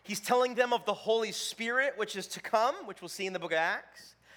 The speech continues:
Uh, he describes the unity that is in Christ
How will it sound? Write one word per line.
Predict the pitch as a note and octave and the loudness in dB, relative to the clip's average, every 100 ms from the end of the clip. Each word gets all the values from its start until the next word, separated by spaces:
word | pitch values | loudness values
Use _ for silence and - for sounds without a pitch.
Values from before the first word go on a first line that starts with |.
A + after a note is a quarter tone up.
| - - - _ | -20 -20 -20 _
Uh, | F#3+ F#3 F3+ F3+ | -2 2 4 2
he | G3 | 0
describes | A3+ - - - A#3 A#3+ B3+ C4+ G#3+ | -4 -4 -6 0 4 6 6 2 -2
the | G3+ | -2
unity | G3+ F3+ F#3+ A#3 C4 C#4 C#4 C#4 | -2 -4 -4 -2 -2 -2 -4 -2
that | A#3+ | -2
is | F#3 E3+ F#3+ | 0 -4 -6
in | A#3+ B3+ C4+ C4 | -2 -2 -2 -4
Christ | - - G#3+ A#3+ D4 - - - | -6 0 2 2 -2 -10 -10 -12